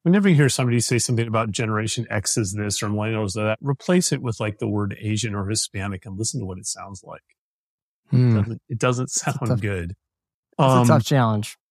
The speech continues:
Speaker 1: yeah, you know, I think that's part of this being awareness. At the same time, I will say there are differences associated with the labor market and the technology in particular where you grew up. So I think technology is,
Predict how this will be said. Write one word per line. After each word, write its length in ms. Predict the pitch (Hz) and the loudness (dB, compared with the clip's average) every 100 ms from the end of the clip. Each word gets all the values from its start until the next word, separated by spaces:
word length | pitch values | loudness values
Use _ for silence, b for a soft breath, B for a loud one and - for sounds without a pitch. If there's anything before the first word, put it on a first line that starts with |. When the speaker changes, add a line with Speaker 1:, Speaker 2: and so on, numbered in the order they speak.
| _ | _
Speaker 1:
yeah, 320 | 160 151 135 127 | 6 8 8 6
you 120 | 123 | 6
know, 80 | 127 | 4
I 60 | |
think 160 | 135 131 | 4 2
that's 160 | 135 | 2
part 160 | - 127 | 2 2
of 80 | 120 | 4
this 160 | 120 | 2
being 180 | - 123 | 2 0
awareness. 400 | 123 139 117 - | 2 2 2 2
At 100 | 175 | 2
the 80 | 175 | 2
same 220 | 240 262 | 4 4
time, 200 | 208 175 | 6 6
I 40 | 165 | 6
will 160 | 185 | 4
say 200 | - 170 | 4 4
there 180 | 180 - | 4 4
are 220 | 220 240 | 4 4
differences 880 | 185 262 254 233 - 101 92 101 - _ _ _ _ _ _ _ | 2 0 2 2 2 0 -2 -8 -12 _ _ _ _ _ _ _
associated 800 | 165 147 175 165 196 180 151 147 | 0 4 4 4 0 0 2 4
with 140 | 135 - _ _ - _ _ _ _ - | 2 -2 _ _ -20 _ _ _ _ 2
the 100 | 135 | 4
labor 320 | 151 170 165 | 6 6 8
market 380 | 156 147 151 131 | 8 6 2 0
and 100 | 127 | 0
the 60 | |
technology 760 | 113 165 - 170 185 240 185 147 | -2 -2 -2 0 2 2 2 0
in 80 | |
particular 400 | 123 - 160 165 | -2 -2 -2 0
where 120 | 123 113 | 2 2
you 120 | 104 | 2
grew 240 | 107 98 | 0 -2
up. 80 | 98 | 0
So 120 | 156 | 0
I 20 | |
think 160 | 151 175 | 2 0
technology 720 | - 165 175 196 214 160 160 | 0 2 4 4 4 4 4
is, 240 | 143 117 | 2 -2